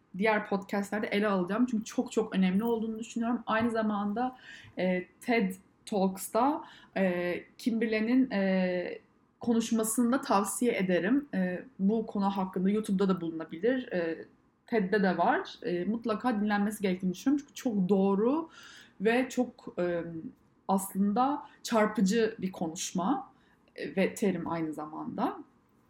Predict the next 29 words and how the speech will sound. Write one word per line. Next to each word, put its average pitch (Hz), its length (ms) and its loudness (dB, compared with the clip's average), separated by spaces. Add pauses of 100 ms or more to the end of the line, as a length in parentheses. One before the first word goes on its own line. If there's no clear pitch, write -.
(1400)
Ee, 202 380 4
şu 262 220 6
an 285 100 8
içinde 262 420 4
bulunduğumuz 247 680 6
dördüncü 226 300 6
dalgaya 226 300 2
gelecek 220 280 -2
olursak, 262 360 0
kadınlar 247 480 4
ve 254 60 2
aslında 226 280 -2
genel 214 300 0
olarak 220 340 0
ayrımcılığa 202 460 4
maruz 208 360 2
kalan 214 340 0 (120)
tüm 262 440 4 (140)
azınlıktaki 190 720 2
grupların 190 600 2 (380)
siyasette 247 720 2
ve 269 60 -2
iş 277 240 0
dünyasında 226 520 2
daha 247 240 6
fazla 220 280 2
temsil 214 340 -2
edilmesini 208 600 2
savunuyorlar. 165 880 -2